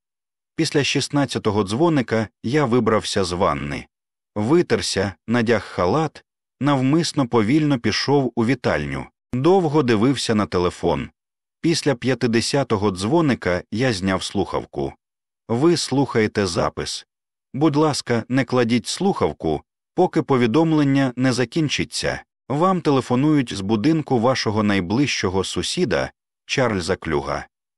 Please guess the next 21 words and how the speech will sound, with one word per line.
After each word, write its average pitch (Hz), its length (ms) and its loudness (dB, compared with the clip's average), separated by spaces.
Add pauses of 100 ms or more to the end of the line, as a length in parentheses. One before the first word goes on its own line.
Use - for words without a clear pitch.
(220)
Дзвінок 160 460 0
буде 139 300 2
повторюватися 139 880 0
через 107 340 0
кожні 123 440 0
десять 92 380 -2
хвилин. 76 560 -2 (640)
Містер 139 480 0
Клюг 131 360 0
розуміє, 104 680 0 (460)
що - 180 -2
не 156 100 2
був 143 260 4
гарним 110 460 0
сусідом, 78 640 -2 (500)
і 175 120 2
заздалегідь 135 680 2
вибачається 123 840 0
за 107 120 0
заподіяне 117 800 2 (140)
занепокоєння. 107 960 0